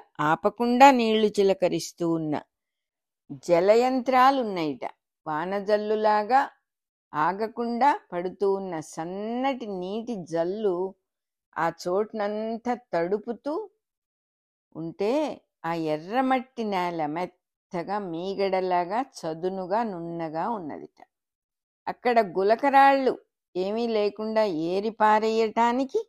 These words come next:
వనపాలకులు ఉన్నారుట. వాళ్ళు పూల మొక్కల పక్క నుంచి మెల్లగా నడుచుకుంటూ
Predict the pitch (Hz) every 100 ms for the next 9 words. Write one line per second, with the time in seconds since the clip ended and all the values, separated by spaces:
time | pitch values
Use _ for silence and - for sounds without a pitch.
0 | _ _ 170 175 170 165 165 160 156 180
1 | 240 156 113 107 - - - _ _ _
2 | _ _ - 185 214 233 208 - 196 226
3 | 240 240 233 240 226 208 170 165 - 220
4 | 254 277 294 226 190 185 185 185 214 196
5 | 147 156 - 185 202 208